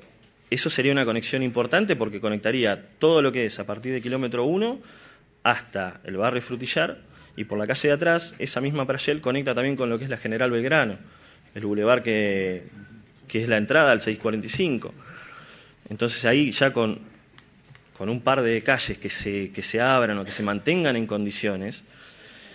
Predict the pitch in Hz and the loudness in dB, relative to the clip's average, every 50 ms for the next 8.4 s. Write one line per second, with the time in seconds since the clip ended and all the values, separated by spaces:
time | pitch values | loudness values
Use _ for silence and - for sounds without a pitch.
0 | - - - 107 104 110 110 117 117 120 123 131 165 170 156 139 131 135 - - | -20 -6 -4 0 0 2 2 2 2 2 2 2 2 0 0 0 -2 -4 -4 -4
1 | 175 160 - - 135 135 143 156 180 - - - - _ _ _ _ _ - - | -4 -4 -2 0 0 0 0 -2 -4 -8 -16 -20 -20 _ _ _ _ _ -18 -18
2 | - - - _ - 156 160 165 147 123 147 156 156 131 123 127 170 190 156 - | -18 -18 -18 _ 8 8 10 10 10 8 6 2 2 2 4 4 4 2 2 0
3 | 107 95 - - - - 113 110 135 151 131 151 151 165 185 185 170 151 139 - | -2 -6 -6 -8 -8 -8 -6 -4 -2 -2 0 0 2 2 4 4 4 2 2 0
4 | 147 175 180 151 143 135 139 139 214 262 254 190 127 117 113 104 107 101 - 95 | 0 2 2 2 0 -2 -2 0 0 0 2 2 2 2 2 0 -2 -4 -4 -6
5 | 90 87 - - 69 - - - - - - - - - - - - - - - | -8 -8 -8 -10 -10 -10 -12 -16 -18 -20 -20 -20 -20 -20 -20 -20 -20 -20 -20 -20
6 | - - - - - - - - - - - - - - - - - - 104 107 | -20 -20 -20 -20 -20 -20 -18 -18 -20 -20 -20 -20 -20 -20 -20 -20 -18 -10 -2 2
7 | 110 120 147 - 143 143 175 214 220 175 143 127 120 113 110 104 104 117 120 - | 2 2 2 4 4 4 6 6 4 4 2 0 2 0 0 -2 -4 -4 -6 -4
8 | - 220 175 131 107 - - | 0 2 4 4 4 2 0